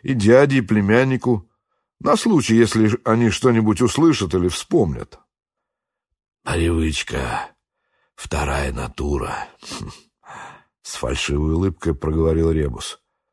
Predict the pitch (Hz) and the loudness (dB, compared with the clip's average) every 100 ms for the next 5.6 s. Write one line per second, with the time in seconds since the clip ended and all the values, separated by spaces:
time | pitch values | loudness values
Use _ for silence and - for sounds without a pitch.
0 | _ _ _ _ _ _ _ - 143 170 | _ _ _ _ _ _ _ 0 2 6
1 | 202 165 175 185 113 107 78 - _ _ | 4 4 2 2 2 0 -2 -8 _ _
2 | _ _ _ _ _ _ _ _ - - | _ _ _ _ _ _ _ _ -10 -4
3 | 101 104 87 95 82 78 73 73 95 87 | 0 0 0 0 0 0 -2 -2 -2 -2
4 | 76 64 64 64 - - _ _ - 69 | -2 -2 -4 -6 -8 -14 _ _ -10 -6
5 | 71 69 - - 55 50 | -6 -6 -8 -10 -10 -12